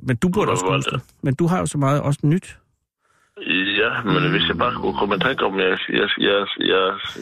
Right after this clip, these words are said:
Speaker 2: jeg
Speaker 1: Brian, vi skal
Speaker 2: tænker,
Speaker 1: heller ikke,
Speaker 2: så det knaser.
Speaker 1: vi skal heller ikke tage slangen på det, fordi jeg vil ringe til dig igen, og så inden jeg gør det,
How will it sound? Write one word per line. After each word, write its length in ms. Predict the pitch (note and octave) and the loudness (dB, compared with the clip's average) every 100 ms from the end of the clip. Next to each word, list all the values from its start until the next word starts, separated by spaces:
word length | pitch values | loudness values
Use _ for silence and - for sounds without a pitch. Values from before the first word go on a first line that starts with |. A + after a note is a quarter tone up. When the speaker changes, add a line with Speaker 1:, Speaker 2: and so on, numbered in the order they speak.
| - | -2
Speaker 2:
jeg 80 | - | 2
Speaker 1:
Brian, 260 | E3+ E3+ E3+ | 2 2 2
vi 60 | |
skal 100 | F3 F3+ | 0 0
Speaker 2:
tænker, 20 | |
Speaker 1:
heller 160 | F3+ | 0
ikke, 80 | F#3+ - | 0 -2
Speaker 2:
så 60 | - | -4
det 100 | - | -4
knaser. 540 | - A#2+ C#3 D3 - F3+ | -2 -2 -2 -4 -2 0
Speaker 1:
vi 80 | F3+ | 2
skal 180 | G3 | 4
heller 240 | E3+ F3 E3 | 2 2 0
ikke 320 | E3+ F3 D3+ | 0 0 -2
tage 200 | - D#3 | 0 0
slangen 340 | D#3 D#3 D#3+ | 0 0 0
på 80 | D3 | 0
det, 160 | C#3 C#3 | 0 0
fordi 340 | D#3 D#3+ D#3+ | 0 0 0
jeg 120 | D3 | 0
vil 80 | C#3+ | 2
ringe 180 | C3 E3 | 2 2
til 120 | F3+ | 2
dig 80 | D#3 | 0
igen, 260 | C3+ C3+ D3 | 2 0 0
og 120 | D3+ | -2
så 160 | - D3+ | 0 2
inden 200 | F3 F3+ | 2 2
jeg 80 | F3+ | 2
gør 140 | D3 C3 | 2 2
det, 180 | C3+ | 2